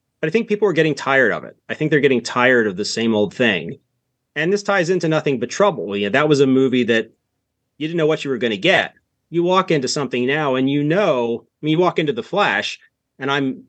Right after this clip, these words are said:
in the minority of people who actually really like that movie. You know it's gonna have a C G I finale. You know there's gonna be the cameos from this person and that person. So we go in and we know what to expect.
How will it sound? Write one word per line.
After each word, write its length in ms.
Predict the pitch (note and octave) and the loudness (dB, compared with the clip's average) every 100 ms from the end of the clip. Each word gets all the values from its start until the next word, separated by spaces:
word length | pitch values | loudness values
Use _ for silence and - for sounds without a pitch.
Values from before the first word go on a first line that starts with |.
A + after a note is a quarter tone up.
| _ | _
in 240 | - C3 B2+ | -6 0 2
the 40 | |
minority 420 | A#2 A#2 B2 A#2+ | 2 2 4 2
of 60 | G#2+ | 0
people 220 | B2+ G#2 | -4 -2
who 80 | A2 | 0
actually 280 | A#2 - G#2+ | 0 0 0
really 240 | A2 G#2 | 0 2
like 260 | G#2 C3 C#3 | 2 2 2
that 140 | G2+ | -2
movie. 360 | G2 F#2 G2+ - _ _ _ | -2 -4 -4 -8 _ _ _
You 120 | - A3+ | -2 2
know 180 | G3 | 2
it's 120 | F#3+ - | 0 -2
gonna 180 | D3+ | -6
have 460 | C3+ C3 B2 A#2 - _ _ | -4 -4 -2 -4 -10 _ _
a 80 | A#2 | -12
C 240 | - B2+ B2 | -4 -2 0
G 180 | B2 | 2
I 440 | A#2+ A2+ A2+ A2+ - - | 2 2 2 0 -2 -4
finale. 500 | B2 G#2+ G#2+ G#2 G#2 | 0 2 2 2 0
You 140 | G#2+ | 2
know 160 | A2 B2 | 2 4
there's 160 | A#2+ | 2
gonna 140 | B2+ A#2+ | 0 -2
be 80 | B2+ | 0
the 100 | D#3+ | -2
cameos 640 | - E3 E3+ D#3+ D3+ C#3+ | 0 2 4 2 2 0
from 160 | - C#3 | -2 -8
this 140 | B2 | -8
person 360 | - C#3 - D3+ | -4 -2 0 2
and 100 | C#3 | 2
that 160 | A#2+ - | 0 -2
person. 400 | A2 G2 G#2+ A2 _ _ _ | -6 -4 -4 -6 _ _ _
So 120 | - E3 | -4 0
we 80 | |
go 140 | E3+ G#3 | 2 2
in 100 | F#3 | 0
and 60 | |
we 80 | D#3 | 0
know 140 | D3 D3 | 0 0
what 160 | C3+ | -2
to 120 | A#2+ G#2 | -4 -8
expect. 580 | - - B2 - - | -8 -2 0 0 -8